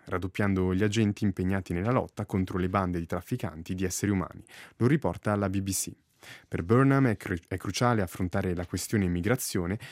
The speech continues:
e ha anche aggiunto che urge costruire un sistema che offra rotte sicure per le persone,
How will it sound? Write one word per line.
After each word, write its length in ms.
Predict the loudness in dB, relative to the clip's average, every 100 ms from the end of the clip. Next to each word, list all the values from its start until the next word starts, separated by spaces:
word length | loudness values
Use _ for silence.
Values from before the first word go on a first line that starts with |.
| -18 -10
e 120 | 0 4
ha 60 |
anche 240 | 4 4 2
aggiunto 500 | 2 2 0 2 0
che 140 | 2
urge 380 | 2 0 -2 -2
costruire 500 | -2 -4 0 2 2
un 100 | 0
sistema 520 | -2 -2 0 2 2
che 120 | 0
offra 420 | -2 -2 -2 0
rotte 360 | 2 0 0 -4
sicure 520 | -2 -4 -2 -2 -2
per 160 | -2 0
le 120 | 0
persone, 560 | 0 -4 -2 0 0